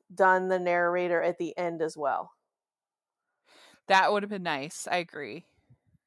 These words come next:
Speaker 1: Yeah, 'cause that, that would have,
Speaker 2: Yeah.
Speaker 1: you know, put a nice little bookend on it.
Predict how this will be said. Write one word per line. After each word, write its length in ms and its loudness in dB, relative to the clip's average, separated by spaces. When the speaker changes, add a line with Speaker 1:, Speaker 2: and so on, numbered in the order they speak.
Speaker 1:
Yeah, 240 0
'cause 200 -2
that, 300 4
that 140 6
would 140 2
have, 80 2
Speaker 2:
Yeah. 220 0
Speaker 1:
you 100 -4
know, 100 -2
put 180 -2
a 60 0
nice 240 -4
little 180 -2
bookend 420 -8
on 200 -6
it. 120 -16